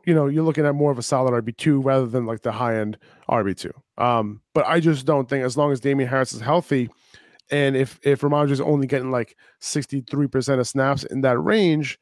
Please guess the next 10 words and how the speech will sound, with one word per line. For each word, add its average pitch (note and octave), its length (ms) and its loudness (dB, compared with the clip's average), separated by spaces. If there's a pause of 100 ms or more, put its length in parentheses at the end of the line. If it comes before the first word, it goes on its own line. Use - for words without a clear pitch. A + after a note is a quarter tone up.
(300)
he's F3 260 2
not D3+ 220 2
the C#3 180 -6
R C#3 200 2
B C3 160 -2
one A#2 300 -2
play G#2+ 360 0
anymore. G2+ 560 -4 (380)
Uh, A#2+ 240 2
but, A#2+ 380 0